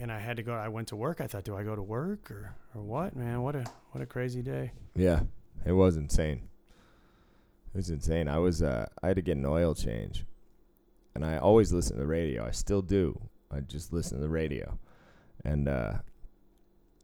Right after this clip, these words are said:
Speaker 2: I left my house, and this chick across the street, I lived in Narragansett, Rhode Island,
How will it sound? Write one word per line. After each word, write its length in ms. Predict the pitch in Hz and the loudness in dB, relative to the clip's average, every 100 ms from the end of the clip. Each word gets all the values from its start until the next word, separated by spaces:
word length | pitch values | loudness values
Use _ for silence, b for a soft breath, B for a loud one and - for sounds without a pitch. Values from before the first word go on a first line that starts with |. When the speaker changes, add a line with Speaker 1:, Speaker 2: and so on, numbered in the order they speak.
| _ - _ - - | _ -20 _ -16 -2
Speaker 2:
I 40 | |
left 220 | 92 98 | 2 2
my 140 | 87 82 | 2 2
house, 440 | 95 101 90 - b b b b - | 2 2 2 -2 b b b b -8
and 120 | 92 | -6
this 140 | 85 - | -2 0
chick 320 | - 123 107 | 2 0 0
across 400 | 85 - 85 - | -4 -2 0 2
the 60 | - | 2
street, 460 | - 110 110 90 - _ _ _ - | 2 2 2 0 -6 _ _ _ -10
I 80 | - | -6
lived 240 | 92 107 98 | -2 -2 -2
in 100 | 92 | -2
Narragansett, 720 | 87 85 82 98 92 65 - | -2 -2 -2 -2 -2 -6 -6
Rhode 200 | 85 80 | -6 -4
Island, 400 | 85 82 73 | -4 -4 -6